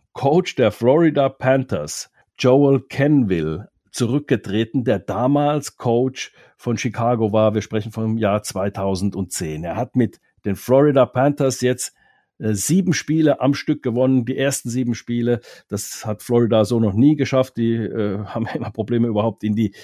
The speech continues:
äh, Playoffs zu kommen. Und der muss jetzt zurücktreten. In Chicago sind, äh, Leute zurückgetreten. Also, äh, Mac Isaac, äh, aus der Führungsriege, genauso, ähm, wie Bowman aus der Führungsriege, also Stan Bowman.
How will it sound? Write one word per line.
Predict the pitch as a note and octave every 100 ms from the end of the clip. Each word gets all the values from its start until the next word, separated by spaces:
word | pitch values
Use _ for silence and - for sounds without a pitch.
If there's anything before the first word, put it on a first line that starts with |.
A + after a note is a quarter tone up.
| - -
äh, | - G2+
Playoffs | G2 A#2 D3 E3 D3+ -
zu | -
kommen. | - C#3 D3 C#3+ - B2+ A2+ -
Und | C3 C3 B2 - _ _ _ _ _ _ _ _
der | D3+ E3
muss | F#3
jetzt | E3+ D#3 - -
zurücktreten. | B2+ F3 - D#3+ D#3+ C#3+ C#3
In | - F#3
Chicago | - D#3 A#2+ B2 D3+ E3 F#3
sind, | E3+ - D3+ D#3 D3 -
äh, | C3+ C#3
Leute | C3+ C#3+ D3 C#3+
zurückgetreten. | C#3+ C#3+ C#3+ C#3+ C3 D3+ - D#3+ D#3+ C#3+
Also, | B2 A#2+ A#2+ A#2+ A2+ G#2+ _ _ - - -
äh, | A2+ A2
Mac | A#2 A#2+ -
Isaac, | B2+ D3 C#3+ E3 E3 - _ _ _ -
äh, | -
aus | B2+ C3 C3 - C3+ C3 - C#3+
der | C#3+ C3+
Führungsriege, | D3+ D3 C#3 C3 C3+ C#3+ C3 C3+ C#3 C#3 -
genauso, | C3 B2+ B2 A#2 B2 A#2 A#2+ -
ähm, | A#2+ A2+ A2+ -
wie | A2+ A#2
Bowman | A2 B2+ D3+ E3 E3 D#3+
aus | D3 C#3+
der | C#3+
Führungsriege, | D3 C#3+ C#3+ D3 D3 C#3+ C#3+ C3+
also | A2+ A#2+
Stan | A2 B2+ B2+
Bowman. | A#2+ C3+ C3+